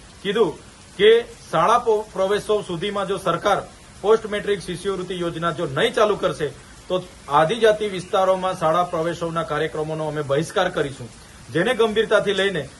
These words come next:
સરકારે મોડે મોડી પોતાની ભૂલ સ્વીકારીને આજે પોસ્ટ મેટ્રિક શિષ્યવૃત્તિ પુનઃ ચાલુ કરવા માટેની ઠરાવ કરીને પરિપત્ર બહાર પાડ્યો છે. ત્યારે ઉચ્ચ અભ્યાસ કરનારા, ચાહે ડિપ્લોમા, ડિગ્રી,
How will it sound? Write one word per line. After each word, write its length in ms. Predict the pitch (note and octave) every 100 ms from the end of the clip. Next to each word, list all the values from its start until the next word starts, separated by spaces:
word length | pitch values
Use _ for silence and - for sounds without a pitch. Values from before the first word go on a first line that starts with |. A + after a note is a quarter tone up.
| -
સરકારે 360 | E3 E3+ F#3+ F#3+
મોડે 260 | E3+ F3+
મોડી 240 | F#3 F3+ F3+
પોતાની 380 | F3 E3 E3+ E3
ભૂલ 220 | C#3 E3
સ્વીકારીને 600 | - D#3+ F3 F3+ F#3 G3+ - - -
આજે 400 | D3 D3 E3+ D3 - - -
પોસ્ટ 260 | F3+ G3+ F#3+
મેટ્રિક 320 | F#3+ F3 F#3
શિષ્યવૃત્તિ 540 | E3+ D3+ F#3+ F3+ F3
પુનઃ 300 | F3 E3 E3
ચાલુ 260 | E3+ D#3+ E3
કરવા 300 | E3 D#3+ D#3+
માટેની 480 | D3+ D3+ E3 E3 D3+ - - -
ઠરાવ 260 | C#3+ E3 G#3+
કરીને 280 | G#3+ F#3+ F3+
પરિપત્ર 480 | F3 E3 E3+ E3 E3
બહાર 200 | D3 D3
પાડ્યો 300 | D3+ D3+ F3+
છે. 100 | F3
ત્યારે 340 | F3 E3+ F#3+ - - - -
ઉચ્ચ 200 | F#3 F#3
અભ્યાસ 300 | F#3+ D#3+ F#3 F3+
કરનારા, 380 | F#3 F3 F3+ F3
ચાહે 260 | F3 E3+ E3+
ડિપ્લોમા, 520 | D3+ D#3 F3+ F3+ E3+
ડિગ્રી, 580 | D3+ E3 F3 F#3 F3